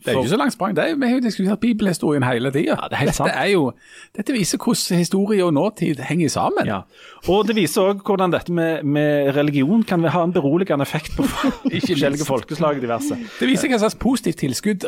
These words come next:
Speaker 1: religion er til menneskets sivilisasjon og utvikling.
Speaker 2: Å, ikke begynn nå. Du, eh, for, eh, for et par år siden, altså, jeg tror ikke vi skal ta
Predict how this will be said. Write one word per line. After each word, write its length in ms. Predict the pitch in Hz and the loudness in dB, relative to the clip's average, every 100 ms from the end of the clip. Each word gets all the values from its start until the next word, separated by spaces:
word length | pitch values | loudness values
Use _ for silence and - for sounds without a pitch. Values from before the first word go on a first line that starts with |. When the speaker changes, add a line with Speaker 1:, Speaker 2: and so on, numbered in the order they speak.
| 139 | -2
Speaker 1:
religion 440 | 170 156 262 359 | 0 0 2 2
er 200 | 120 95 | 0 -2
til 300 | - 131 117 | -2 0 2
menneskets 640 | 113 107 123 - 131 - 151 | 2 2 0 -2 -4 -6 -6
sivilisasjon 580 | - 131 123 117 139 135 | -2 -2 -2 -2 0 2
og 120 | 120 | 0
utvikling. 340 | - 110 117 107 | 0 -4 -2 -2
Speaker 2:
Å, 240 | - 120 | -2 -4
ikke 140 | 113 - | -6 -4
begynn 500 | 110 101 101 104 104 | -2 0 0 0 2
nå. 160 | 98 95 277 - - - 330 | 0 0 -4 -8 -10 -10 0
Du, 100 | 208 190 | 2 2
eh, 140 | 196 | 0
for, 340 | 175 - 208 208 214 | -2 0 0 2 2
eh, 300 | 202 190 180 | 4 2 0
for 160 | 190 | -2
et 100 | 185 | -2
par 160 | - 196 | 0 2
år 220 | 180 202 | 2 2
siden, 240 | - 165 139 | 0 -2 0
altså, 180 | 147 | 0
jeg 60 | 180 | 0
tror 140 | 190 | 0
ikke 100 | 202 | 0
vi 80 | 202 | 0
skal 100 | - - | -2 -4
ta 400 | - 160 175 | 0 2 2